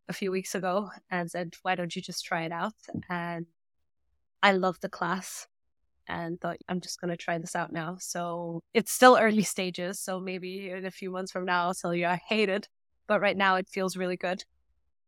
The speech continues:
It gets my body moving and I'm waking up in the morning and I'm excited to go. It's a great feeling and it gets my day started in a very positive way. And I think this is also really important.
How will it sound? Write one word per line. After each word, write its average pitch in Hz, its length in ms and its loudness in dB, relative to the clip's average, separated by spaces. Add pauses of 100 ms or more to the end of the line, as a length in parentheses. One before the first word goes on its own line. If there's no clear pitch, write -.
(320)
It 196 160 0
gets 196 200 2
my 196 80 4
body 190 280 0
moving 190 480 2
and 175 80 -2
I'm 180 160 0
waking 220 320 6
up 208 200 6
in 214 80 -4
the 185 80 -4
morning 190 640 -2
and 180 100 -2
I'm 180 120 -4
excited 190 480 0
to 185 120 -16
go. 180 420 -8
It's 202 120 2
a - 20 4
great 269 240 10
feeling 208 640 -4
and 196 260 -6
it 226 60 -2
gets 226 340 4
my 208 140 -2
day 190 220 -2
started 185 680 -6
in 190 80 -2
a 180 100 -2
very 185 240 -2
positive - 560 -6
way. 185 300 0 (760)
And 220 100 12
I 202 60 8
think 202 200 4
this 202 140 0
is 190 100 0
also 196 220 0
really 180 240 0
important. 180 640 -2